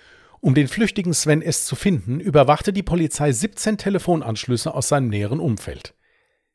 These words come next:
Hierzu gehörte auch der Anschluss seiner Freundin.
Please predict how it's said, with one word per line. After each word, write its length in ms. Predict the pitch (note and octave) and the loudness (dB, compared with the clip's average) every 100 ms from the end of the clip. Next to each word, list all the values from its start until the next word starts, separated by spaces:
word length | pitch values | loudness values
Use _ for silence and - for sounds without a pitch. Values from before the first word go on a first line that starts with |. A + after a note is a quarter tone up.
| _ _ _ _ | _ _ _ _
Hierzu 420 | - C#3+ - G3+ | 2 4 4 0
gehörte 420 | F3+ A2+ B2+ D#3 C#3 | 2 4 4 4 -2
auch 120 | B2 | -2
der 160 | D#3+ | -2
Anschluss 300 | A2+ - C3+ | -2 -4 -4
seiner 220 | C3+ C3 C3+ | -2 -2 -2
Freundin. 640 | - E3 G2+ D2 C2+ | -2 -2 -2 -8 -16